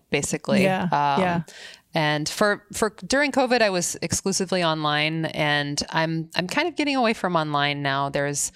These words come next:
Speaker 1: there's just really something about being able to look someone in the eye and share space. Um, so yeah, for, for now, it's, it's kind of mostly going back into in-person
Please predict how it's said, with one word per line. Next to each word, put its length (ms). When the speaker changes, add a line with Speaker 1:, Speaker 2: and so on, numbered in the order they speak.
Speaker 1:
there's 180
just 220
really 180
something 360
about 180
being 140
able 240
to 120
look 160
someone 300
in 120
the 120
eye 400
and 380
share 220
space. 680
Um, 640
so 360
yeah, 320
for, 260
for 160
now, 220
it's, 200
it's 240
kind 180
of 220
mostly 360
going 340
back 280
into 380
in-person 640